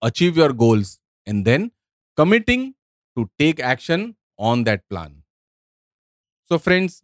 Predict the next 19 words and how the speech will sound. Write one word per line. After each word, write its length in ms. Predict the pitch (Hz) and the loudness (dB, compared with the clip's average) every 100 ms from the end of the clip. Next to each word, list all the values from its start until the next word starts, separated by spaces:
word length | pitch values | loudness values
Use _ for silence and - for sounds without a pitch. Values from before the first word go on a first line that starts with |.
| _ _ _ | _ _ _
now 380 | 98 104 143 185 | -4 0 2 2
that 220 | 180 175 | 2 0
we 120 | 165 | 0
know 180 | 156 143 | 0 0
that 280 | 147 139 101 | 0 -2 -4
discipline 600 | 123 - 151 147 147 147 - | -6 -4 -4 -2 -4 -6 -8
is 180 | 143 | -10
so 280 | - - 233 | -4 0 0
critical 580 | 240 180 165 175 180 180 190 _ | 0 -4 -2 -2 -2 -4 -8 _
for 120 | - 117 | -8 -4
your 280 | 101 127 160 | 0 2 2
success, 720 | 147 - - 107 98 - - _ _ _ _ _ _ _ _ | -2 -4 -2 -2 -4 -12 -18 _ _ _ _ _ _ _ _
how 180 | 202 254 | -4 -4
can 220 | 247 233 | -2 -2
you 100 | 233 | -2
develop 440 | 175 151 160 180 175 | 2 2 4 2 2
your 140 | 170 | -2
discipline 680 | 131 101 135 - 180 190 180 | -2 -2 0 0 0 0 2
muscle 460 | 117 120 175 107 | 2 2 0 0